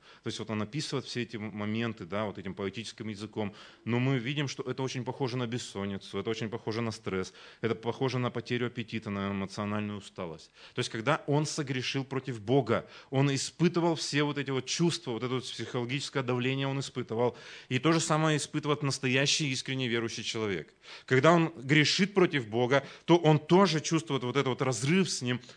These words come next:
и вот это все может сопровождаться. То есть человек может проводить бессонную ночь, человек может ничему не радоваться, он может даже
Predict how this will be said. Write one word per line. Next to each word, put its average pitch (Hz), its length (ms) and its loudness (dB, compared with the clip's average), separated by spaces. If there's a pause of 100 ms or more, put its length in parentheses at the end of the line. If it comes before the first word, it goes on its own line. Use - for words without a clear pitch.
и 131 80 -2
вот 135 160 0
это 196 140 0
все 156 200 -2
может 127 260 -4
сопровождаться. 101 840 -6 (160)
То - 80 -4
есть 113 100 -2
человек 143 240 4
может 139 220 2
проводить 131 360 0
бессонную 123 500 -4
ночь, 107 240 -2
человек 117 320 -4
может 123 300 -2 (220)
ничему 131 380 0
не 135 100 -2
радоваться, 117 480 -2
он 113 80 -2
может 120 200 -2
даже 127 240 -2